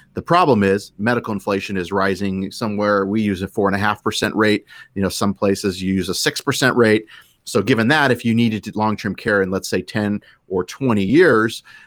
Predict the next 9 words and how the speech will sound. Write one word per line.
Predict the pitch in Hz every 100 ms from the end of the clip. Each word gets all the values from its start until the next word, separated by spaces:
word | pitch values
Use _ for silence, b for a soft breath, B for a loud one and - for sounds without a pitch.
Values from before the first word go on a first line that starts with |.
| B
um, | 107 107 104 101 101
it's | 110 -
gonna | 101
be |
a | 101
lot | 98 98
more | 101 98
money. | 85 73 -
So, | - - 120 110